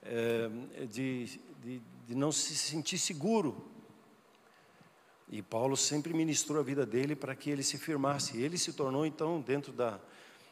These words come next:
da literatura cristã, é reconhecido como líder-chave ali na, na, na cidade de Éfeso. E ele disse, "Timóteo, tu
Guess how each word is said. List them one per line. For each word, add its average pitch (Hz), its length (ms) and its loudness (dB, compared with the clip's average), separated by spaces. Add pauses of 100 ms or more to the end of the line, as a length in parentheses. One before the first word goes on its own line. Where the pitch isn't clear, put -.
(140)
da 107 140 -4
literatura 117 640 0
cristã, 123 580 0
é 117 300 -4
reconhecido 120 540 -2
como 135 200 2
líder-chave 131 680 0
ali 117 180 0
na, 123 220 -2
na, 107 240 -4
na 110 120 -6
cidade 110 420 -2
de 113 100 -2
Éfeso. 104 460 -4 (1300)
E 147 60 2
ele 185 140 2
disse, 170 300 0
"Timóteo, 160 420 4
tu 165 480 4